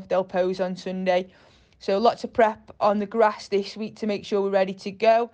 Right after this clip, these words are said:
And as we make that journey up there on Sunday, we'll be looking for a positive result and a positive performance. And fingers crossed we come back with the three points. Up the Potters.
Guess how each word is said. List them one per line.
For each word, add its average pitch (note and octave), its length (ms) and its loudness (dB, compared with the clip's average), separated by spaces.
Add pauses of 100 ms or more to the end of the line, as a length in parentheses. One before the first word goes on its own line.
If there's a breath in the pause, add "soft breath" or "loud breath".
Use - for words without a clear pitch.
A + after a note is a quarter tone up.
(680 soft breath)
And G#3+ 140 0
as A3+ 180 2
we A#3 160 -6 (100)
make A3 180 -4
that G3+ 160 0
journey G#3+ 240 0
up - 60 -8
there G3 180 4
on F#3+ 140 0
Sunday, G3+ 440 -2
we'll G3 120 -4
be G3+ 100 -8
looking G#3+ 260 -6
for G3 160 -4
a F#3+ 40 0
positive G#3+ 440 0
result G3 560 -4 (400)
and F#3 100 -6
a F#3 40 -4
positive F#3 420 -2
performance. F3 600 -4
And F#3 80 -12
fingers F#3+ 260 -8
crossed F3+ 240 -6
we F#3+ 60 -10
come F#3+ 160 -6
back F3+ 160 0
with F3+ 140 -6
the F3 60 -14
three E3+ 180 -10
points. - 540 -8 (220)
Up - 120 -4
the G3+ 60 -4
Potters. E3+ 500 -6